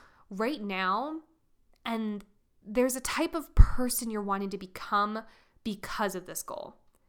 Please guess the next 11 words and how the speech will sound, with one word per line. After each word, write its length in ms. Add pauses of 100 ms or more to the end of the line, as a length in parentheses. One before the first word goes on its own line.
(580)
And 120
I 120
will 440
bet 260
you 440 (100)
money 540 (360)
that 160
the 80
type 380
of 240
person 720